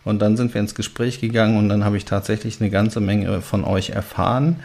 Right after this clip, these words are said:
Könnt ihr selbst euch mal ein bisschen vorstellen? Ich will jetzt nicht zu viel vorwegnehmen, weil jetzt eine ganze Menge kommt von dem, was ihr eben in dieser Podcast-Folge macht. Aber was ich auf jeden Fall in unserem gemeinsamen Termin schon verstanden hatte,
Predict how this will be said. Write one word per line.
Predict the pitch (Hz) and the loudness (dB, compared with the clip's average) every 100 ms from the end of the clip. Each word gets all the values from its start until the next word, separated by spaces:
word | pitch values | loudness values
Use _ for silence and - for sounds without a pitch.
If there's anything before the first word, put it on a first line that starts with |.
| - - - - - - | -14 -20 -20 -20 -20 -2
Könnt | 135 143 139 | 4 4 2
ihr | 160 143 | 0 2
selbst | 135 165 - | 4 2 2
euch | 98 92 | 0 2
mal | 95 | 2
ein | 92 92 | 4 2
bisschen | 101 - 98 | 0 0 2
vorstellen? | 104 104 123 113 | 2 4 2 0
Ich | |
will | 117 | 2
jetzt | 117 107 120 | 0 2 0
nicht | 117 | -2
zu | - | -4
viel | 117 - 110 | -4 -2 -2
vorwegnehmen, | - 107 107 123 135 113 110 | 0 0 0 0 2 4 4
weil | 104 101 98 | 4 2 2
jetzt | 101 - | 0 -2
eine | 104 | -2
ganze | 104 107 104 | -2 -2 -4
Menge | 101 98 | -4 -4
kommt | - 110 - | -2 -4 -2
von | 104 98 | -4 -2
dem, | 104 104 | 0 0
was | 92 - | -2 -4
ihr | 98 | -6
eben | 95 107 98 | -4 -4 -2
in | 98 | -2
dieser | 98 95 | -2 -4
Podcast-Folge | - 98 - 95 87 - - 95 95 | -4 -10 -6 -4 -4 -8 -4 -2 0
macht. | 95 123 135 120 | 0 0 0 -4
Aber | 101 95 | -2 -2
was | 113 131 | -2 -2
ich | - | -4
auf | 98 117 | -4 -2
jeden | 113 | -4
Fall | - 117 | -2 -4
in | - 131 | 0 2
unserem | 113 110 107 104 | 4 2 2 0
gemeinsamen | 95 98 101 98 98 | 2 2 2 2 2
Termin | - 101 101 | 2 2 2
schon | 95 98 | 2 0
verstanden | - 107 - 107 - 104 | -2 -2 2 2 2 0
hatte, | 92 - 107 | -2 -2 -6